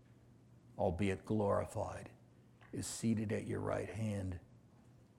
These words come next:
We thank you, though the one who sits there is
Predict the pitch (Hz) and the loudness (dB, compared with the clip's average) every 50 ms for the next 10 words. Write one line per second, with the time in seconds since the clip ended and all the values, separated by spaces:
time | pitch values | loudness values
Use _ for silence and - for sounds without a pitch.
0 | - - - - - - - - - - - - - - - - - - 123 143 | -20 -20 -20 -20 -20 -20 -20 -20 -20 -20 -20 -20 -18 -16 -16 -2 10 12 12 12
1 | 151 135 147 156 156 160 147 - 156 156 147 156 147 139 143 135 147 151 151 151 | 12 12 12 12 12 12 12 12 12 12 12 12 12 12 12 12 12 12 12 12
2 | 147 135 131 147 - - - - 165 156 - - - - 160 156 156 160 156 - | 10 8 8 6 6 6 8 8 8 8 6 4 2 6 10 12 12 12 12 12
3 | - 165 147 139 120 | 12 12 12 12 8